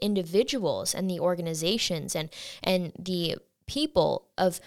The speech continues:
Florida and Texas and other conservative states, how do they welcome the people? How do they make sure that the people moving that might lean left, that are fleeing a blue area, but might still lean left and vote in a Texas election,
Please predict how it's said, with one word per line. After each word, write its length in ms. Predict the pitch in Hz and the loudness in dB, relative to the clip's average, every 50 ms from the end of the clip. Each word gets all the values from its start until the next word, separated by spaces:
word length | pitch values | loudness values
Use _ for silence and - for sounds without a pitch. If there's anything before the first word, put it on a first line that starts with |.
| - - | -18 -18
Florida 560 | - - - 202 202 208 220 233 247 247 - | -14 -8 -2 2 4 4 4 4 2 0 0
and 140 | - 175 170 | -2 -2 -2
Texas 400 | - - 208 208 - 214 202 - | 0 0 0 0 0 2 2 2
and 100 | 180 165 | 0 0
other 200 | - 180 185 190 | 0 2 2 2
conservative 500 | - 190 180 - - 180 175 170 160 160 | 2 2 0 2 2 2 0 0 0 0
states, 340 | - - 226 214 185 185 - - - - - | 0 0 2 0 0 0 -4 -6 -8 -14 -6
how 100 | - 226 | -2 2
do 100 | 226 277 | 2 2
they 160 | 285 311 285 | 4 4 4
welcome 540 | 220 170 165 147 165 247 - - 180 143 127 - | 4 4 4 2 2 2 2 0 -2 -2 -2 -4
the 80 | - 165 | -4 0
people? 260 | - 175 165 - - | 0 0 0 0 -2
How 140 | - - 214 | -2 0 4
do 100 | 247 262 | 4 6
they 200 | 262 247 220 208 - - - - | 6 6 4 4 -2 -12 -12 -8
make 260 | 180 180 196 226 - | -4 0 0 2 2
sure 380 | - - - - 208 220 240 226 | 2 2 4 4 4 4 4 4
that 180 | 180 170 165 - | 2 0 0 -2
the 80 | 170 | -4
people 360 | - - 214 220 - 240 214 | -4 -4 -6 -2 0 0 2
moving 480 | 185 170 175 190 214 214 180 160 156 151 | 2 2 2 2 2 2 2 0 -2 -2
that 160 | 151 135 - | -2 -4 -4
might 320 | 156 170 185 233 339 - - | -2 0 0 0 0 0 0
lean 240 | 277 311 349 320 | -2 -2 0 0
left, 480 | 285 262 311 349 - - - - - - - - - - - | 0 0 2 0 0 -2 -6 -10 -14 -14 -14 -16 -16 -6 0
that 140 | - 190 190 | 2 4 4
are 80 | 185 | 4
fleeing 480 | 175 - - - 214 233 269 294 311 320 | 2 0 -4 -2 0 2 2 2 2 0
a 40 | 262 | 0
blue 220 | 247 247 254 262 | 2 4 4 4
area, 400 | - 165 165 156 151 147 143 139 | 4 4 4 4 2 0 0 -2
but 260 | 165 - 170 151 - - - - - | 0 2 0 0 0 -2 -16 -12 -4
might 240 | - 180 196 208 - | 0 0 0 0 0
still 240 | - - 254 247 247 | 0 0 2 2 2
lean 260 | 240 240 262 254 247 | 2 2 2 2 2
left 300 | 240 180 170 214 - - | 4 4 4 2 2 0
and 120 | 190 180 | 0 0
vote 240 | 170 165 160 165 - | 2 4 4 4 4
in 120 | - 175 170 | 2 0 0
a 60 | 156 | 0
Texas 580 | - - 190 208 208 - 226 220 220 - - - - - - - - | 0 -2 -2 0 0 2 2 4 4 4 2 2 -2 -14 -14 -4 2
election, 640 | - 196 240 277 294 285 - - 190 151 165 214 | 6 8 8 8 6 6 2 2 2 2 2 0